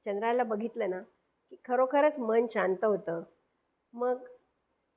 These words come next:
मनापासून एकमेकांवर असलेल्या प्रेमाची जाणीवही होते आणि सगळे प्रश्न सुटून जातात. हाच चंद्राचा खरा प्रभाव आहे, चंद्रप्रकाशाचा प्रभाव आहे. काळोख्या रात्रीतसुद्धा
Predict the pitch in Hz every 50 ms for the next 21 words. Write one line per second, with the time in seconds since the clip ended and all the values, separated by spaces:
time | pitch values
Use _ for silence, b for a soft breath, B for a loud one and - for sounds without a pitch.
0 | _ _ _ _ _ _ - 233 226 220 220 240 247 247 247 233 214 208 - 233
1 | 208 190 180 - - - _ _ _ _ _ _ _ _ _ _ _ - 208 214
2 | 214 240 240 233 226 - 240 240 240 240 247 233 214 202 - - 226 220 226 220
3 | 220 - 220 202 190 196 202 202 - 233 208 185 190 170 175 180 196 214 220 214
4 | 214 208 190 170 170 - - 180 160 160 - - _ _ _ _ _ _ _ _
5 | _ - 180 196 202 202 - 214 202 214 226 233 226 226 202 - - - 202 190
6 | 175 - 170 175 _ - 202 202 - 254 254 226 208 175 - - - 151 151 -
7 | - _ _ _ _ _ _ _ _ _ _ _ _ _ _ _ _ _ _ _
8 | _ _ - - 190 220 247 - - _ _ _ - 196 190 185 185 185 185 -
9 | 196 - - 196 180 190 190 185 190 190 180 185 202 190 185 185 190 180 175 -
10 | 190 190 196 196 202 208 - 180 180 - 185 190 190 - 214 202 208 233 233 233
11 | - 220 196 190 185 190 - - 180 180 240 - _ _ _ _ _ _ _ _
12 | _ - 226 220 233 240 247 262 254 - - 269 247 233 196 180 180 - 220 220
13 | 233 220 - - 208 190 185 190 196 185 175